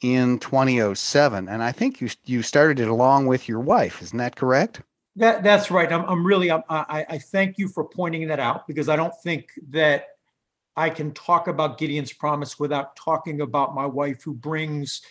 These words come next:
Speaker 2: a, a, an equally important and complementary perspective to the work. She's not a lawyer.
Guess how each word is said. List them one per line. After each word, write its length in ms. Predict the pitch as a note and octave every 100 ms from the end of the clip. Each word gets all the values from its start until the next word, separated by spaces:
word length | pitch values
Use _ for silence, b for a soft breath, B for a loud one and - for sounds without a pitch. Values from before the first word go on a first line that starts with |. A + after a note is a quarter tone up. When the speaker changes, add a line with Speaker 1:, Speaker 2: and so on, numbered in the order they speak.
| b b _ _ _ -
Speaker 2:
a, 40 |
a, 420 | E3+ - D#3 E3+
an 140 | D#3 -
equally 720 | G#3+ A3+ - A3 F#3 F#3+ F#3
important 800 | D#3 D3 - - F#3+ F#3+ F#3 - -
and 200 | C#3+ B2
complementary 960 | - F3+ F3+ D#3 D#3+ D#3+ D#3 D#3 D#3
perspective 800 | - B2+ - - E3 D#3+ - D#3+
to 100 | -
the 80 | E3
work. 340 | D3 F3 F3+ -
She's 280 | - - C#3+
not 160 | D#3+ D#3
a 40 |
lawyer. 460 | C#3 D3 D#3 F#3+